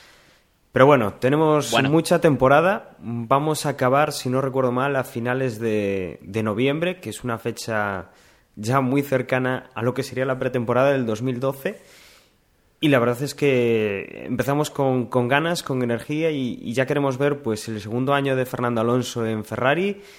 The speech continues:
Speaker 1: el primer año como campeón del, del año pasado de, de Sebastian Vettel, cómo reacciona la competencia, el, los problemas que se dice que pueden tener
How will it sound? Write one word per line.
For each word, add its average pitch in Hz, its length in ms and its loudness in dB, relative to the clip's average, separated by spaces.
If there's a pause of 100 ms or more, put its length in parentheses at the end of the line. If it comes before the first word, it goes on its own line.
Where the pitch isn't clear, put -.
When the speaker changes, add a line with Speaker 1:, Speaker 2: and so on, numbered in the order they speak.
(300)
Speaker 1:
el 120 440 0
primer 123 400 0
año 135 300 2
como 117 320 -2
campeón 123 480 -2
del, 113 760 -4
del 107 320 -2
año 120 220 0
pasado 113 420 -2
de, 101 460 -2
de 110 100 -2
Sebastian 117 480 -6
Vettel, 175 480 0
cómo 127 520 4
reacciona 120 580 0
la 113 140 0
competencia, 156 840 -2
el, 95 580 -2
los 117 140 -4
problemas 139 520 2
que - 80 -8
se 135 140 -6
dice 127 160 -4
que 127 80 -4
pueden 120 240 0
tener 117 340 0